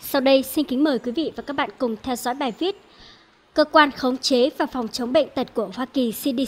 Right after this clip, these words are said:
C vào cuộc điều tra về cái chết của Trần Đại Quang. Chẳng bao lâu sau khi Chủ tịch nước Việt Nam Trần Đại Quang qua đời,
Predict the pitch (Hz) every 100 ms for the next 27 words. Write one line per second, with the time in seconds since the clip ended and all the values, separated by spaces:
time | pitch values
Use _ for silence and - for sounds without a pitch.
0 | - 277 254 233 208 240 214 - - -
1 | 254 233 233 285 254 - - 214 - 359
2 | - 294 - - 226 202 - 254 247 226
3 | - _ _ _ _ _ _ _ - -
4 | - 381 247 - 277 294 277 320 277 311
5 | - 233 - 202 285 349 277 - 269 262
6 | - 240 220 - 269 277 262 233 214 202